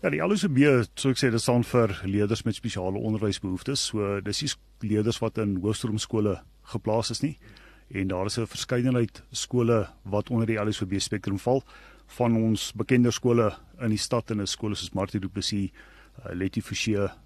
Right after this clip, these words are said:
dan ons dokter Bemer, eh, daar's soos Twee Lang, Polo Ho. En al hierdie skole het verskeie spektrums van hoe hulle die leerders ondersteun om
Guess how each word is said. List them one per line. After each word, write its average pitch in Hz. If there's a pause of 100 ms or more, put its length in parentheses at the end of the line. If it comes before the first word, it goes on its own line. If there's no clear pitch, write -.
dan 98
ons 107
dokter 101
Bemer, 107 (460)
eh, 85 (180)
daar's 92
soos 101
Twee 107
Lang, 101
Polo 107
Ho. 101 (440)
En 117
al 143
hierdie 131
skole 131 (180)
het 107
verskeie 135
spektrums 123
van 104
hoe 101
hulle 107
die 101
leerders 101
ondersteun 107 (420)
om 98